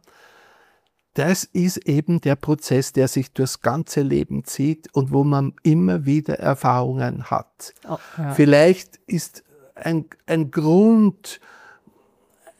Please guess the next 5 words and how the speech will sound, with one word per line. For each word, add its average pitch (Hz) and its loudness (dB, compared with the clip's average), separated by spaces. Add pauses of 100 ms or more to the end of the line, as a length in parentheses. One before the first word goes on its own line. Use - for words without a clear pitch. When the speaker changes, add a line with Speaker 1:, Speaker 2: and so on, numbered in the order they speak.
(220)
Speaker 1:
ein 170 -2
Grundgerüst 170 4 (920)
an 156 0
Unterschiedlichkeit 151 0
da 151 2